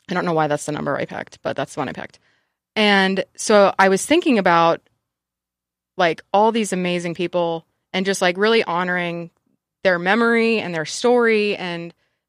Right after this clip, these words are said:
how I wanna carry it on. And then I get to this playground in the middle of nowhere and, like, I, it's hot.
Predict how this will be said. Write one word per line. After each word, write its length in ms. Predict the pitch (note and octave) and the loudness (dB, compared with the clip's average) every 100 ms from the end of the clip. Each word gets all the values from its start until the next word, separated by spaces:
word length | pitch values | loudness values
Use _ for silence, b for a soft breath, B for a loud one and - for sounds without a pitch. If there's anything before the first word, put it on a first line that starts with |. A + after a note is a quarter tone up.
| _ _ _ - | _ _ _ -10
how 240 | - A#3 | 2 4
I 80 | G#3 | 4
wanna 180 | G3 F3 | 2 -4
carry 300 | - F3+ E3+ | -4 -4 0
it 80 | |
on. 380 | F#3+ G#3+ A3 G#3+ | 2 4 2 0
And 180 | - F#3+ | -2 -6
then 280 | F#3+ F#3 F#3 | -4 -4 -4
I 120 | F#3 | -4
get 160 | F#3+ G3 | -4 -4
to 80 | G3 | -4
this 200 | F3 - | -6 -4
playground 420 | C4+ D4 A3 F#3 | -4 -2 -2 -2
in 40 | |
the 60 | F3+ | -6
middle 200 | F3+ E3+ | -6 -6
of 80 | F#3+ | -2
nowhere 420 | A#3+ A#3 G3 G3 b b b b | 0 2 0 0 b b b b
and, 100 | F#3+ | -4
like, 120 | F#3 | -2
I, 160 | F3+ F#3+ - | -2 -4 -4
it's 260 | G3 F#3+ - | -4 -4 -6
hot. 500 | - - G#3+ E3+ | -8 2 4 4